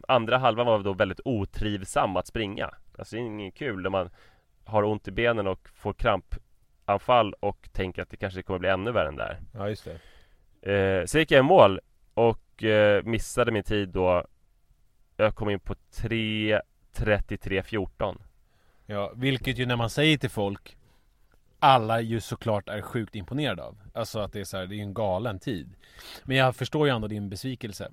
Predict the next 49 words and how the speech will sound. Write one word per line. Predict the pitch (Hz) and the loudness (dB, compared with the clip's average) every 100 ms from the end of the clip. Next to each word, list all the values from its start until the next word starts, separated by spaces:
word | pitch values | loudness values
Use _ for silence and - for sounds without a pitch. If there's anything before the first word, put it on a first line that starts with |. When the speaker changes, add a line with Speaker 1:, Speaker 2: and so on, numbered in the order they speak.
| _ _ - | _ _ -12
Speaker 2:
eh, | 104 98 85 | -10 -8 -8
över | 104 95 | -10 -10
att | |
du | 101 | -12
inte | 92 | -10
klarade | 107 107 110 104 | -8 -6 -6 -8
tre | - 104 | -8 -10
trettio. | 107 113 90 87 - - _ _ _ _ - - - | -10 -12 -14 -18 -20 -20 _ _ _ _ -20 -20 -2
Speaker 1:
Ja, | 120 | 0
och, | 117 117 - _ _ | 0 -6 -12 _ _
ja, | - 131 139 | 4 8 8
det | |
var | 147 | 8
ju, | 147 | 0
det | 135 | -2
var | 151 | -4
ju | |
tråkigt, | - 147 135 131 | 2 2 2 0
fast, | 143 - - | -2 -2 -12
eh, | - - - | -12 -14 -4
sen | - 156 | 2 6
var | 151 | 6
det | |
så | 143 | 10
här | 156 123 | 10 10
att | 120 - | 6 4
jag | 123 113 | 4 8
var | 135 | 8
ju, | 143 131 - - | 6 4 0 -6
och | 123 | 0
det | 127 | 6
hade | 139 143 | 6 6
jag | - 117 | 2 2
redan | 117 - - | 2 0 -12
förstått | - - - 143 - - | -6 -6 2 2 2 -2
innan, | 127 123 135 | 0 2 2
att | - | 2
om | 110 | 2
jag | 117 | 0
kommer | 135 143 | 0 -2
missa | 143 - - | -2 -4 -2
den | 170 | 2
här | 110 | 2
tiden | - 98 92 95 87 | 2 -2 0 -2 -2
som | 107 104 | -2 0
jag | |
satt | - 101 | 0 0
upp, | 135 117 - | -2 -2 0
så | 107 | 0